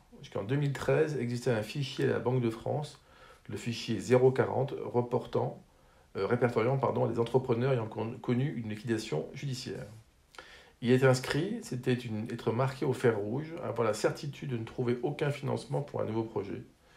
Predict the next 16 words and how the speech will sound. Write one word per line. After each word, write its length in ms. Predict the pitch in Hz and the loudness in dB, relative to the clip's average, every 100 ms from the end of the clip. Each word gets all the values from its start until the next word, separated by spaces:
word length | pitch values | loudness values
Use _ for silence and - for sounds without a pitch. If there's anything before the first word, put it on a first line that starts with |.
| - - - - | -20 -20 -20 -10
Une 220 | 113 113 | 0 4
loi 360 | 123 123 135 131 | 6 8 10 8
y 140 | 104 | 8
a 120 | 101 - | 2 4
heureusement 480 | 131 120 123 117 110 | 2 4 0 0 -2
mis 140 | 107 | -2
fin, 340 | 107 - 107 - | -6 -4 -4 -4
mais 100 | 101 | -2
les 80 | 98 | 0
réticences 560 | 104 123 127 - 120 113 | 2 0 -4 -2 0 0
des 80 | |
banquiers 480 | 101 101 101 - 139 | -2 -2 -4 -6 -6
ou 40 | 113 | -2
des 100 | 98 | -2
investisseurs 540 | 98 - - 151 139 | -2 -6 -4 -2 0
demeurent. 420 | 127 117 - - | 0 -2 -4 -10